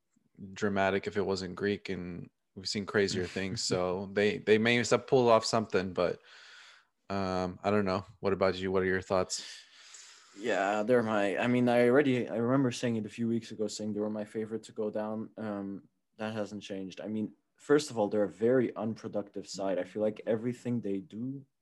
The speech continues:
Speaker 2: just runs through, uh, Ariyibi, who, to be fair, is their most skilled player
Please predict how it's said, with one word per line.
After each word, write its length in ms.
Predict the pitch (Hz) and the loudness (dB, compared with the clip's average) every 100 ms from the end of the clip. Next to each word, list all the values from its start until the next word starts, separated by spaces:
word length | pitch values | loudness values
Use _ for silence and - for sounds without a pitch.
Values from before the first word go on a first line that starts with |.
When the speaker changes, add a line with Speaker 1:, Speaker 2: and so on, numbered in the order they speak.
| _ _ 98 | _ _ -16
Speaker 2:
just 140 | 98 | -8
runs 280 | 107 110 104 | -4 -4 -6
through, 480 | _ 104 107 101 92 | _ -10 -6 -6 -4
uh, 280 | 101 - 98 | -6 -4 -6
Ariyibi, 580 | 101 95 120 131 160 170 _ _ _ _ _ _ | -6 -6 -4 -4 -6 -8 _ _ _ _ _ _
who, 80 | 131 | -12
to 140 | 127 180 | -6 -2
be 100 | 143 | 0
fair, 240 | - 131 | 4 6
is 180 | 131 131 | 4 6
their 120 | 135 | 4
most 280 | 123 117 - | 6 2 0
skilled 280 | 123 107 - | 0 0 2
player 400 | 131 123 107 | 4 4 2